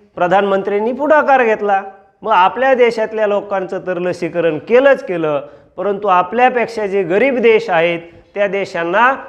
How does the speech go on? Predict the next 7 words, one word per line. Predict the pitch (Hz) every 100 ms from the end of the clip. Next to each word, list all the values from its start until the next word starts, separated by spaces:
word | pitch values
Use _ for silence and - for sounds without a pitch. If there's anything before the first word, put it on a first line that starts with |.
| -
आपल्या | - 160 160 226 254
प्रधानमंत्र्यांनी, | 254 202 185 185 175 170 170 170 170 226 277 - - _ _ _
अ, | - 156 156
त्या | 170 208
देशांना | 190 190 185 180 208
लसी | 190 214 208 254
पुरवल्या. | 233 226 220 208 185